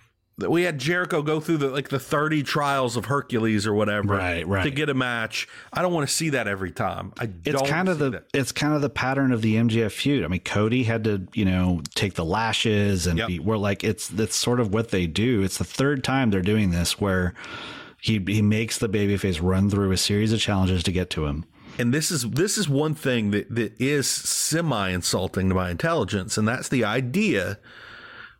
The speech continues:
Speaker 1: that M J F has the power to n-, to name a match, to make a match anytime he wants, and that there's nothing Tony Khan can do about this.
Speaker 2: Yeah.
Speaker 1: That is a, that is slightly insulting. So that was a negative,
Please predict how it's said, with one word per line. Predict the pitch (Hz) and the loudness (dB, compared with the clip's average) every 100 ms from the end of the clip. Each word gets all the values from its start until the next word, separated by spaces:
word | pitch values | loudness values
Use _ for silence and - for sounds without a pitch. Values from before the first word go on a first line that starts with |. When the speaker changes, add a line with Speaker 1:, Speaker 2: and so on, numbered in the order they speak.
| 110 | -2
Speaker 1:
that | 113 120 - | 0 0 0
M | 123 131 | 0 2
J | 127 151 160 | 2 2 2
F | 143 - | 0 0
has | 120 110 | -2 -2
the | |
power | 110 170 202 120 92 95 - - - - _ _ - - - | -4 -4 -2 -2 -2 -4 -10 -20 -20 -20 _ _ -20 -20 -6
to | 147 | -2
n-, | 123 113 - | 0 -2 -2
to | |
name | 131 110 117 123 123 | 0 2 2 2 2
a | |
match, | 120 131 101 - - | 2 0 -4 -6 -2
to | 127 | 0
make | 120 123 | 2 2
a | 120 | 0
match | 117 117 - | 0 0 -2
anytime | 120 131 123 139 123 | -2 0 0 0 2
he | |
wants, | 117 110 113 104 | 2 2 0 0
and | 123 | 0
that | 107 | 0
there's | 135 123 | 0 -2
nothing | 107 135 143 135 | 0 0 0 -2
Tony | 127 131 120 | 0 0 0
Khan | 113 113 107 | -2 -2 -2
can | 104 98 | 0 0
do | 98 | 0
about | 90 85 - - | -2 -6 -8 -8
this. | 87 - - 98 | -6 -6 -4 -2
Speaker 2:
Yeah. | 85 73 - | -2 -2 -4
Speaker 1:
That | 120 185 196 | -4 -2 0
is | 156 | 0
a, | 127 113 | -2 -2
that | 147 180 | -2 0
is | 165 | 0
slightly | - 156 139 131 113 | 0 0 -2 -2 -2
insulting. | 98 - 104 117 101 | 0 0 -2 -2 -2
So | 123 | 0
that | 139 180 | 0 0
was | 185 170 | 0 0
a | |
negative, | 156 214 165 120 104 | 2 0 0 0 -2